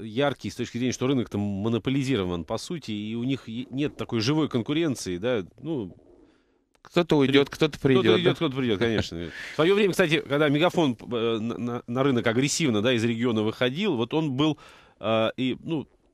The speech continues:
Speaker 1: по разговорам, по крайней мере, да, э, с, со своими знакомыми, он был, э, если пользоваться вот этой терминологией, он был более, более лоялен к конкурентам.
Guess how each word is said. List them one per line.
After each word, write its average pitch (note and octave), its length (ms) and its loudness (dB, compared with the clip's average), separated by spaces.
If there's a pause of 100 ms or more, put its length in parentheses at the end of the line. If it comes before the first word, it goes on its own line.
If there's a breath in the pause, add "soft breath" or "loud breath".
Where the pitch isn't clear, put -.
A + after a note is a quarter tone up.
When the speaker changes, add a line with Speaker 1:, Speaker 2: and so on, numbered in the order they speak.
(100)
Speaker 1:
по A#2 100 0
разговорам, B2+ 520 4
по G#2+ 120 0
крайней G2+ 320 2
мере, F2+ 240 -2
да, C#3+ 200 0 (400 soft breath)
э, F#2+ 260 -6
с, F#2 460 -6
со F2+ 160 -10
своими G#2+ 260 -2
знакомыми, A#2+ 500 -2
он B2+ 240 -4
был, A#2 440 -6 (180)
э, - 100 -20
если A#2 180 -10
пользоваться A2 640 -2
вот E2 400 -10
этой F#2 180 -10
терминологией, A2+ 680 -4
он A2+ 120 -4
был B2 140 -2
более, A#2+ 320 2
более A2+ 260 2
лоялен F2+ 460 -2
к - 40 -20
конкурентам. - 520 -20